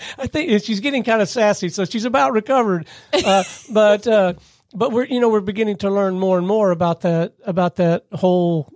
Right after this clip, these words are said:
Speaker 1: that whole world.
Speaker 2: Yeah. It's a big world, and it's really mind-blowing. And it's just, you see so many people be so selfless, and like
Speaker 1: Yeah.
Speaker 2: your wife, I mean, it's a very significant thing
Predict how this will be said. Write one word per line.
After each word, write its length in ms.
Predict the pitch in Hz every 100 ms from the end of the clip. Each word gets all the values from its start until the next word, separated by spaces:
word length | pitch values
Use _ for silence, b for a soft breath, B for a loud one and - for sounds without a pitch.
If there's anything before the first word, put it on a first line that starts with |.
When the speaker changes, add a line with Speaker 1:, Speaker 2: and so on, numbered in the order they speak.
| _ _
Speaker 1:
that 160 | 190 180
whole 340 | 170 190 185
world. 560 | 170 190 262 226 135 - _
Speaker 2:
Yeah. 440 | 180 202 240 170 180 _ _ _ _
It's 180 | 202 226
a 60 |
big 320 | 196 196 214 202
world, 400 | 202 214 185 175
and 160 | 175
it's 400 | 175 175 - - - _ _ _ _
really 280 | - 214 220
mind-blowing. 760 | 208 196 208 196 190 180 175 180
And 100 | 175
it's 260 | 165 -
just, 440 | - 185 - - 190
you 140 | 190
see 280 | 180 - 208
so 220 | 202 196
many 220 | 190 185
people 420 | 175 190 190 175
be 160 | 170 180
so 260 | 180 185 190
selfless, 720 | - 175 170 165 165 165 -
and 380 | 165 156 156 156
like 260 | 185 220
Speaker 1:
Yeah. 80 | 247
Speaker 2:
your 120 | 180
wife, 380 | 170 165 170 -
I 80 | 160
mean, 340 | 165 160 160 b b b b b b _
it's 100 | 311
a 100 | 247
very 340 | 175 175 180
significant 720 | 175 175 175 175 170 190 156 156
thing 400 | 175 170 151